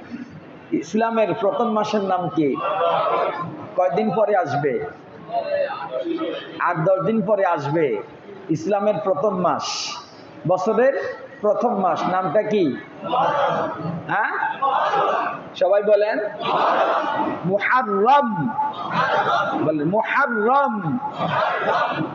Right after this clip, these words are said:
তারপরে কোন মাস? সফর।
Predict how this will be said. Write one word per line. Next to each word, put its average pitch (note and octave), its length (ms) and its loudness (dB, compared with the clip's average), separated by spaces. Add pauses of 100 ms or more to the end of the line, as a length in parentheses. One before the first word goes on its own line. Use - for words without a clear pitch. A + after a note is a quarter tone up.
(3000)
তারপরে F#3+ 400 2
কোন G3+ 240 0
মাস? C#3+ 520 -2 (1400)
সফর। F3+ 440 2